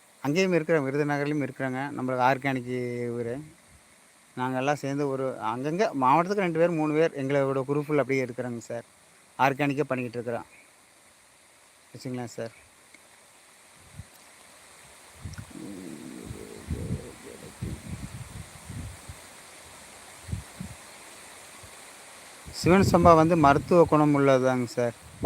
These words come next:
மருத்துவ குணம் நல்லது. சிவன் சம்பா வந்து, அதாவது, நித்த நெல்லுக்கு இது சிவன் சம்பா நல்லா இருக்கு. கருப்பு கவுனி இதோட நல்லா இருக்கு. மாப்பிள சம்பா நல்லா இருக்கு. காட்டு யானை நல்லா இருக்கு. நம்மளுக்கு காட்டு யானை மேல வந்து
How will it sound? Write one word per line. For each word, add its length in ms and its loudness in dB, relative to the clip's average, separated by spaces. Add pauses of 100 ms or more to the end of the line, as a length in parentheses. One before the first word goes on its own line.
(360)
மருத்துவ 380 6
குணம் 300 6
நல்லது. 360 2
சிவன் 260 0
சம்பா 260 2
வந்து, 320 2
அதாவது, 320 2
நித்த 280 -2
நெல்லுக்கு 300 2
இது 80 0
சிவன் 220 0
சம்பா 200 -2
நல்லா 240 2
இருக்கு. 200 -2
கருப்பு 300 0
கவுனி 200 2
இதோட 180 2
நல்லா 260 0
இருக்கு. 160 -4
மாப்பிள 280 2
சம்பா 240 -2
நல்லா 180 2
இருக்கு. 220 -6 (520)
காட்டு 280 8
யானை 200 4
நல்லா 160 2
இருக்கு. 280 -2
நம்மளுக்கு 280 0
காட்டு 320 4
யானை 180 4
மேல 160 2
வந்து 240 2